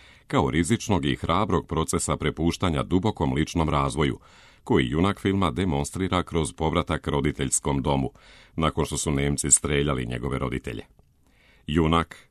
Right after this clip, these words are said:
sada partizan, u Predahu se vraća kući kako bi obnovio zidove skromne kuće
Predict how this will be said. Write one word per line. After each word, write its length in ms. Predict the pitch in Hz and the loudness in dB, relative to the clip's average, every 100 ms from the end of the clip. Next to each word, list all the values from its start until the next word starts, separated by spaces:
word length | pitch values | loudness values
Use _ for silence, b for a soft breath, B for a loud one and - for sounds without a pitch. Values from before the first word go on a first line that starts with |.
| - | -4
sada 360 | - 67 64 - | 0 0 -2 -4
partizan, 580 | 71 - 87 80 87 52 - _ | -6 2 2 4 2 0 -14 _
u 240 | 78 76 69 | -2 0 0
Predahu 420 | 85 87 95 85 | 0 0 0 -2
se 140 | - | -2
vraća 320 | 73 95 - 73 | 0 0 -2 -2
kući 320 | - 104 85 | 0 0 0
kako 240 | 82 - | -2 -2
bi 140 | 69 73 | 0 0
obnovio 420 | 67 90 95 69 | 2 2 2 0
zidove 420 | 64 85 71 64 | 2 0 0 -2
skromne 420 | - 73 73 71 | -2 0 0 0
kuće 340 | - 76 - | 0 -2 -2